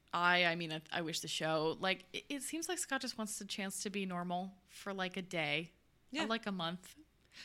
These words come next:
Speaker 2: I think, and I just, like, it, we don't have to cover, um, her a huge amount because she's not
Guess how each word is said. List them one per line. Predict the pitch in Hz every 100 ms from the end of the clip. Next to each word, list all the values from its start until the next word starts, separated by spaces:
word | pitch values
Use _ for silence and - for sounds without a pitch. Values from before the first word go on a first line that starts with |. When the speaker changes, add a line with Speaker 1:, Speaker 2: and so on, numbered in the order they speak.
| -
Speaker 2:
I | 302
think, | 330 480 480
and | 254 277
I | 247
just, | 247 254 - 240
like, | 247 247 -
it, | 254 226
we | 285
don't | 285
have | 269
to | 247
cover, | - 185 190 175 -
um, | 170 170 160 156 175
her | 180
a | 165
huge | 190 185
amount | 160 165 151
because | 151 185
she's | - 160 165
not | 160